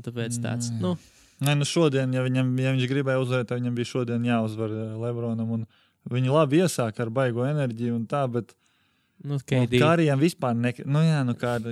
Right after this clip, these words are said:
Speaker 2: K D krita, nu jā, ja K D būtu bišķiņ sliktāk nospēlēs, tad varbūt viņi arī šo spēli varētu uzvarēt, bet, nu, kopumā, jā,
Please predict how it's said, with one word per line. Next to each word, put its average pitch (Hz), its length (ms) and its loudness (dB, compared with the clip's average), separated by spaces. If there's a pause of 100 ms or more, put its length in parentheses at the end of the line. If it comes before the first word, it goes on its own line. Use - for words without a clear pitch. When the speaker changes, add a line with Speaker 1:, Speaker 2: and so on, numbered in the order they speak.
(120)
Speaker 2:
K 120 200 -4
D 113 240 -6
krita, 110 400 -14
nu 113 160 -10
jā, 117 140 -8 (140)
ja 117 60 -12
K 120 220 -8
D 120 160 -4
būtu 120 320 -8
bišķiņ 123 300 -4 (800)
sliktāk 127 400 -4
nospēlēs, 131 440 -4
tad 120 160 -6
varbūt 117 240 -8
viņi 120 160 -4
arī 113 100 -6
šo 123 220 -10
spēli 127 320 -8
varētu 120 320 -8
uzvarēt, 113 240 -4
bet, 113 160 -8
nu, 117 220 -2 (720)
kopumā, 127 420 2
jā, 113 160 0